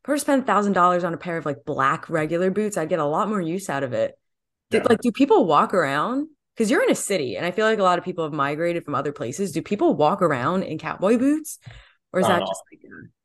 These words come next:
Speaker 2: Uh, not, not in Austin. There's not really any cowboys over here. But if I was, like, when I did, like, my shoots, uh, up in Dallas around, um, like, Enos and, um, a little, like, northwest, a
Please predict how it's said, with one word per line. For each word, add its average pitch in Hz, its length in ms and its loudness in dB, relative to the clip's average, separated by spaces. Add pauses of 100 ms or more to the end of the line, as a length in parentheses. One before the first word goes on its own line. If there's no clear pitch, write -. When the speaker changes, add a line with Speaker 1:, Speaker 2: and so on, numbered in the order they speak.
(220)
Speaker 2:
Uh, 104 220 -4
not, 117 340 0
not 113 200 2
in 98 60 -4
Austin. 101 360 -6
There's 113 200 0
not 110 140 2
really 107 200 2 (100)
any 104 100 -6
cowboys 104 420 -2
over 107 180 -6
here. 110 160 -4
But 127 220 6
if 127 80 2
I 143 100 6
was, 165 160 2
like, 117 500 2
when 123 120 -4
I 135 80 2
did, 156 140 -4
like, 123 120 0
my 107 120 -2
shoots, 117 600 -6 (480)
uh, 110 280 4
up 117 120 -2
in 107 120 -2
Dallas 110 600 2
around, 104 520 -4
um, 101 400 -4
like, 104 240 -8
Enos 110 540 -4
and, 101 420 -6
um, 107 580 -8 (500)
a - 40 -10
little, 107 180 -2
like, 104 180 -6
northwest, 107 580 -2
a 113 60 -2